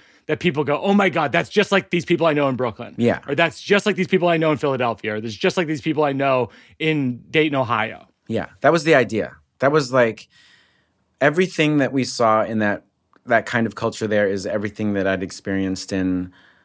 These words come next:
Speaker 2: so many cities, and, you know, like, in, or in Silver Lake.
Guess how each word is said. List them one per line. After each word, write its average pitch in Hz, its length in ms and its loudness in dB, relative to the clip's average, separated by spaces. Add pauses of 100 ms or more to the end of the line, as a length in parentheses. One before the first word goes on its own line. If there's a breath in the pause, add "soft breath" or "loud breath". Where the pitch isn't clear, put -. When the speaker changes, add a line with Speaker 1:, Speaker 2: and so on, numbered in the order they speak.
(340 soft breath)
Speaker 2:
so - 220 0
many 120 200 2
cities, 101 420 -4
and, 95 260 -4
you 113 60 -4
know, 95 160 -2 (100)
like, 92 200 -4
in, 92 100 -6
or 101 160 -6
in 98 80 -4
Silver 120 380 2
Lake. 110 520 0